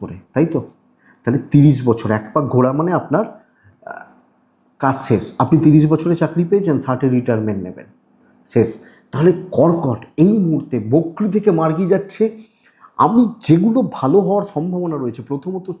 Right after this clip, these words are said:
আপ-, ভালোটা নিয়েই আমরা এগোই, ভালোর আশাতে এগোই। এবং বন্ধুরা, এটা ফ্যাক্ট তো, যে দেখুন, ভালোটা হয় কম, ভালোটাকে বার করতে হয়, খারাপটা অনেক বেশি হয়। তো সেইগুলো সবটা বুঝে সেখান থেকে আলোচনাগুলো করব বা শুরু করব।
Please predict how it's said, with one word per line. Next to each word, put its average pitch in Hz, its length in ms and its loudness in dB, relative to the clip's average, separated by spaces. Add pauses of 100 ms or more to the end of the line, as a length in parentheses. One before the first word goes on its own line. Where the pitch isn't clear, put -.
(140)
আপ-, - 260 -12 (380)
ভালোটা 175 440 2
নিয়েই 160 360 0
আমরা 170 220 -2
এগোই, 127 260 0
ভালোর 123 380 -2
আশাতে 139 380 -4
এগোই। 101 280 -8 (340)
এবং 156 220 0
বন্ধুরা, 165 400 2
এটা 151 180 -2
ফ্যাক্ট 175 360 -6 (320)
তো, 196 240 2 (300)
যে 392 220 -2 (160)
দেখুন, 160 400 -2
ভালোটা 175 360 -2
হয় 143 320 0
কম, 127 340 -2
ভালোটাকে 151 420 -4
বার 139 260 0
করতে 165 320 -4
হয়, 113 160 -4
খারাপটা 151 440 -4
অনেক 208 380 -2
বেশি 135 220 -6
হয়। 101 180 -16 (380)
তো 220 80 6
সেইগুলো 226 520 2
সবটা 170 360 -2
বুঝে 147 360 0
সেখান 156 320 -4
থেকে 165 160 -2
আলোচনাগুলো 131 520 -2
করব 123 380 -4
বা 117 100 -4
শুরু 113 260 -8
করব। 98 340 -10